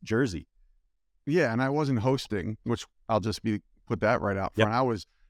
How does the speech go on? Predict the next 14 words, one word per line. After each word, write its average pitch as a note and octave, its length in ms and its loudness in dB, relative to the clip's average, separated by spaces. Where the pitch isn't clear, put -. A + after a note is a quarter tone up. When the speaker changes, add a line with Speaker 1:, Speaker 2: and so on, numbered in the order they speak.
Speaker 2:
I B2+ 100 -2
was C3 140 0
a G#2+ 80 -2
social C3+ 380 0
media C3 420 2
producer, B2 760 0
social B2 340 -2
media A#2+ 260 2
director. A2+ 580 -2
I A#2 40 0
was A2+ 100 -6
behind A2+ 380 0
the A#2 60 -2
scenes. A2+ 580 -4